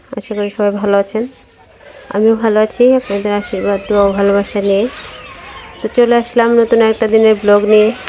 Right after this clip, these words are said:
আজকে আশা আছে নিঞ্জা দাদার শ্রাদ্ধের ভিডিওটা করব,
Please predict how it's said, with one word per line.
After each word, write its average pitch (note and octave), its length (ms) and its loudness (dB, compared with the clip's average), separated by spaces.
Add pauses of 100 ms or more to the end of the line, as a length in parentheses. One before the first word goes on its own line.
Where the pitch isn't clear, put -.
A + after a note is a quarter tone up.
(360)
আজকে - 260 -6 (120)
আশা G#3 180 -2 (100)
আছে G#3 220 -2 (360)
নিঞ্জা G#3+ 360 4
দাদার G3 260 2 (300)
শ্রাদ্ধের G3+ 460 0
ভিডিওটা G3+ 360 2 (100)
করব, G3 180 -2